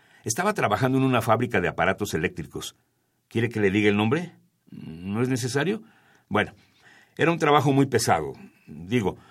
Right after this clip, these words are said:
se suponía que estábamos trabajando ocho horas, pero ¿qué ocho horas?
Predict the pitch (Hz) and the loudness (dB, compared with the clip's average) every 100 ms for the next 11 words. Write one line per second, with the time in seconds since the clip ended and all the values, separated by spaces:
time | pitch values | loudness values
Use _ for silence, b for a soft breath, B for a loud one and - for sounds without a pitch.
0 | B - 80 80 92 107 107 101 - 107 | B -10 -8 -4 0 0 0 -2 0 2
1 | 98 92 92 85 80 95 95 92 120 123 | 2 -2 -2 -2 0 2 2 2 2 2
2 | 113 - 87 80 - 98 - 90 80 90 | 0 -2 -6 -4 -6 -4 -4 -4 -4 -4
3 | - | -6